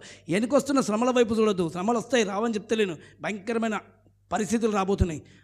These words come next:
అయినప్పటికీ సంఘం మాత్రము ఆయన హస్తంలో ఉండబోతుంది. ఎందుకు దేవుడు శృంగాన్ని ఇనుపదిగా చేయబోతున్నాడు, డెక్కలెత్తుగా చేయబోతున్నాడు అంటే ఆయనకు రాబోతున్న పరిస్థితి కూడా తెలుసు. అందుకని ఎంత స్ట్రాంగ్గా చేయాలో సిద్ధపరచబోతున్నాడు. దేవుడికి మహిమ కలుగును గాక.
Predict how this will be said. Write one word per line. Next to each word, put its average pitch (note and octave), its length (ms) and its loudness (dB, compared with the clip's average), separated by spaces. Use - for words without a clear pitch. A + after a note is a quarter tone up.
అయినప్పటికీ A#3+ 760 6
సంఘం A3 380 -2
మాత్రము G3+ 460 -2
ఆయన D3+ 220 -4
హస్తంలో D#3+ 520 0
ఉండబోతుంది. C3+ 760 -2
ఎందుకు G#3+ 220 4
దేవుడు A3 280 6
శృంగాన్ని G#3+ 440 2
ఇనుపదిగా G3+ 360 2
చేయబోతున్నాడు, G3 420 2
డెక్కలెత్తుగా G3 380 0
చేయబోతున్నాడు G3 400 0
అంటే G#3 260 0
ఆయనకు E3+ 300 0
రాబోతున్న G3 460 8
పరిస్థితి G3+ 460 6
కూడా A3+ 160 4
తెలుసు. F#3 340 4
అందుకని A3+ 320 2
ఎంత G3+ 400 -2
స్ట్రాంగ్గా A3+ 640 4
చేయాలో G#3+ 580 6
సిద్ధపరచబోతున్నాడు. E3+ 880 6
దేవుడికి D#3+ 300 -2
మహిమ D3+ 220 2
కలుగును B2 320 -4
గాక. F#2+ 280 -6